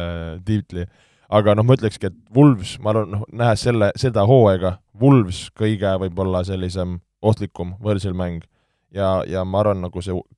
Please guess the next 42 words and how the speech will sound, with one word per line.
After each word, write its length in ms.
kaks 240
viimast, 400
see 80
West 320
Ham 160
ja 80
Aston 320
Villa, 300
kuigi 220
nagu 180
Aston 240
Villa 320
tegelikult 400
ei 100
ole 300
ju, 160
äh, 400
isegi 320
nagu 400
väga 240
palju 240
mängu 240
teinud, 240
et 160
siin 80
oligi, 240
kui 140
ma 80
nägin, 100
kuskil 320
oli 160
statistika, 720
kuidas, 480
äh, 460
äh, 320
selle 300
Lampardi 540
ja 100
Gerrardi 400
võiduprotsent 640
on 80
põhimõtteliselt 180